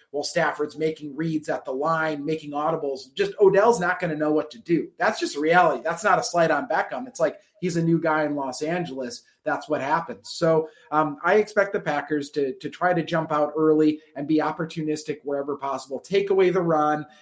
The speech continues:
and then make Stafford beat you through the air, uh, with a limited receiving core. I know they've got guys that can still beat you, but they're just not the same offense without Robert Woods. I really believe that.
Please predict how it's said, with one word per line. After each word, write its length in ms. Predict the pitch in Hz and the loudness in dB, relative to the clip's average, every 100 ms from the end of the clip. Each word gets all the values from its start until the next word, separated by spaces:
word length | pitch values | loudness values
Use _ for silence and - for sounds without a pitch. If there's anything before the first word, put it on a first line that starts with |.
| - | -8
and 140 | 156 151 | -4 -4
then 160 | 147 | -2
make 200 | 175 190 | -2 -2
Stafford 440 | - 165 156 151 147 | 0 -2 0 -4 -4
beat 220 | 156 151 | -4 -4
you 100 | 143 | -8
through 180 | 147 139 | -6 -4
the 220 | 135 131 | -2 0
air, 320 | 135 135 - _ - | 0 -2 -6 _ -6
uh, 160 | 139 | -4
with 160 | 147 151 | -2 -2
a 80 | 143 | -2
limited 460 | 151 160 151 135 | 0 0 0 -2
receiving 460 | 135 - 147 139 127 | -4 -6 -4 -4 -6
core. 200 | 117 117 - | -12 -16 -6
I 80 | 156 | -2
know 180 | 165 180 | 0 2
they've 180 | 170 | 2
got 220 | 175 160 160 | 2 0 2
guys 240 | 160 156 | 0 0
that 140 | 151 | -4
can 100 | - | -6
still 220 | - - - | -6 -6 -4
beat 280 | 143 - | -4 -4
you, 220 | 170 170 - _ - | -4 -4 -6 _ -4
but 140 | 180 | 2
they're 160 | 180 - | 2 4
just 300 | 190 196 170 | 2 2 0
not 200 | 170 170 | 0 -2
the 80 | |
same 260 | 160 160 147 | -6 -4 -4
offense 380 | 139 143 147 139 | -4 -6 -10 -10
without 320 | 139 139 127 | -6 -6 -6
Robert 380 | 139 131 131 117 | -6 -4 -6 -2
Woods. 320 | 143 131 - | -2 -2 -2
I 60 | 147 | 0
really 260 | 165 175 | 4 6
believe 380 | 147 139 151 170 | 4 2 0 0
that. 160 | 127 | -2